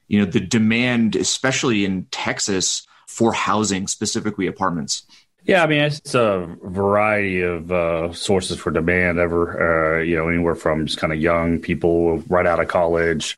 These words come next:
Speaker 2: or, you know, young working professionals all the way to empty nesters and a whole bunch kinda in between. I mean, it's, you know, really kinda cross current of, of all society,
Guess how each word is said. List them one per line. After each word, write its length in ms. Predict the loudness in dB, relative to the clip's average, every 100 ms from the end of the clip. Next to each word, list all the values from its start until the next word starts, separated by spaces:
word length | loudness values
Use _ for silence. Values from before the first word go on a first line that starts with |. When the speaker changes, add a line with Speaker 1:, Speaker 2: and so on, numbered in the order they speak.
| -2
Speaker 2:
or, 200 | 0 2
you 100 | 2
know, 120 | 0
young 280 | 0 0 0
working 300 | -2 -2 -8
professionals 600 | -4 -2 -2 0 2 2
all 140 | 2
the 80 | 2
way 140 | 2 2
to 100 | 0
empty 260 | -2 -2
nesters 580 | 0 0 0 0 0 0
and 100 | -2
a 20 |
whole 200 | 0 2
bunch 280 | 2 -2 -2
kinda 200 | -2 -2
in 100 | -2
between. 640 | -4 -2 0 2 2 0 0
I 40 | 0
mean, 100 | 0
it's, 260 | -2 -4
you 140 | 0 0
know, 80 |
really 260 | 2 2 0
kinda 260 | -2 -2 -2
cross 300 | 0 0 0
current 260 | 0 0
of, 140 | 0 0
of 500 | 2 0 -2 -8 -4
all 260 | 0 2 0
society, 800 | -2 -4 0 0 0 0 -2